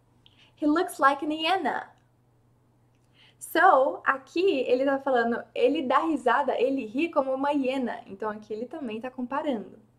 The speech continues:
tá bom? Number six. If you clean your jacket properly, it will be like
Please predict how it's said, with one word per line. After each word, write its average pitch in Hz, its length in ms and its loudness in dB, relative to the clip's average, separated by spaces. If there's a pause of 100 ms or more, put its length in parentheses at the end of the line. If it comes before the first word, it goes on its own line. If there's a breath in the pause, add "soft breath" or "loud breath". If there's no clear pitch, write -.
(100)
tá - 100 -14
bom? 220 420 -6 (1160 soft breath)
Number 262 380 0
six. - 680 -4 (640)
If 214 260 -4
you 247 120 0
clean 294 480 -4
your 339 200 -2
jacket 247 500 -2 (100)
properly, 247 880 0 (640)
it 214 240 -8
will 247 140 0
be 240 220 -2
like 202 440 -6